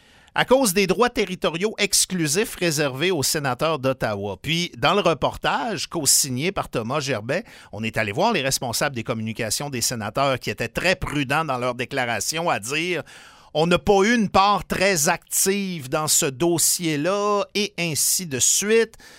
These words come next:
Euh, mais quand on leur a posé la dis-, la, la, la question directement, « Est-ce que vous approuvez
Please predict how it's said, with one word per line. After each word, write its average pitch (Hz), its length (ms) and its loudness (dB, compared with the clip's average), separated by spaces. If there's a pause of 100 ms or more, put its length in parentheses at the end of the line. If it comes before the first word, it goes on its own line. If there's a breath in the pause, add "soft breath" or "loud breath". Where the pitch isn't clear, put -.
(260 loud breath)
Euh, 135 320 0
mais 143 140 0
quand 196 240 4
on 175 60 2
leur 160 180 4
a 165 80 0
posé 156 320 0
la 175 140 2
dis-, 120 440 0
la, 131 320 0
la, 120 180 -6
la 123 180 -2
question 165 680 -2
directement, « 139 880 -2
Est-ce - 200 2
que 165 80 -2
vous 123 340 0
approuvez 123 680 -4